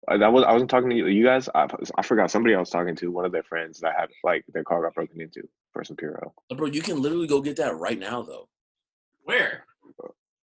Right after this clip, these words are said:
Speaker 1: Yeah, that's what I'm saying. Like, where?
Speaker 2: Yeah.
Speaker 1: Like, I can't find, I can't find Purell, Lysol,
Speaker 2: I
Speaker 1: anything
Speaker 2: feel like
Speaker 1: disinfecting.
Speaker 2: last time, last
Speaker 1: Like
Speaker 2: time I was at a gas station, they still had some of the little ones.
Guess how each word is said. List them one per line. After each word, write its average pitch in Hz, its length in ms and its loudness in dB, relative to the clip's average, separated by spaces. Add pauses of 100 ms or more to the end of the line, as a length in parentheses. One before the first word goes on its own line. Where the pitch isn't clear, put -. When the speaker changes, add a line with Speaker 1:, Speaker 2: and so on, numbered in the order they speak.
(120)
Speaker 1:
Yeah, - 600 0
that's - 140 -2
what 127 80 6
I'm 123 60 4
saying. 92 280 0
Like, 92 220 2
where? 98 280 6
Speaker 2:
Yeah. 85 40 2
Speaker 1:
Like, 87 160 2
I 104 80 4
can't 117 200 2
find, 98 280 4
I 95 100 2
can't 95 200 -2
find 87 180 2
Purell, 95 460 2
Lysol, 104 520 4
Speaker 2:
I 95 100 -2
Speaker 1:
anything 107 340 2
Speaker 2:
feel 101 100 6
like 107 80 4
Speaker 1:
disinfecting. 104 400 0
Speaker 2:
last 156 220 2
time, 165 220 -4
last 127 300 4
Speaker 1:
Like 190 80 -2
Speaker 2:
time 180 80 -4
I - 20 0
was 175 100 0
at 175 80 2
a 151 40 0
gas 120 320 0
station, 117 240 -6
they 117 60 -2
still 127 200 -4
had 127 160 0
some 131 140 -2
of 127 60 -4
the 117 60 -4
little 107 260 -4
ones. 110 380 -10